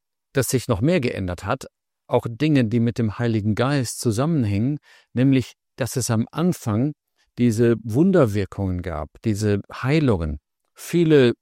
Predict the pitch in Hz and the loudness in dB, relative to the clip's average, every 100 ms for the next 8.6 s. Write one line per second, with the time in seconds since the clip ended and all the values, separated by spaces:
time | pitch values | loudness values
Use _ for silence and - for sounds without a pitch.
0 | _ - 165 147 131 120 - - 123 110 | _ -2 2 4 2 2 -2 0 0 0
1 | - 104 - 110 127 - - - 110 101 | 0 -2 -4 -4 -4 -4 -8 -4 -2 2
2 | 98 95 110 135 139 _ _ _ _ _ | 0 2 0 0 -2 _ _ _ _ _
3 | - 135 127 117 117 127 123 117 110 107 | -6 -2 2 2 2 0 -2 -2 -2 0
4 | 110 - 107 101 101 - _ - 110 98 | -4 -2 -2 0 -2 -6 _ -8 -6 -6
5 | - - 110 92 - - - - _ _ | -2 -2 -2 -2 -6 -8 -16 -18 _ _
6 | _ _ _ _ _ _ _ _ _ - | _ _ _ _ _ _ _ _ _ -8
7 | 80 73 104 107 - 113 117 113 - 113 | -6 -2 0 0 0 0 2 -2 -2 -4
8 | - 135 - 113 101 92 | -2 -6 -2 0 2 0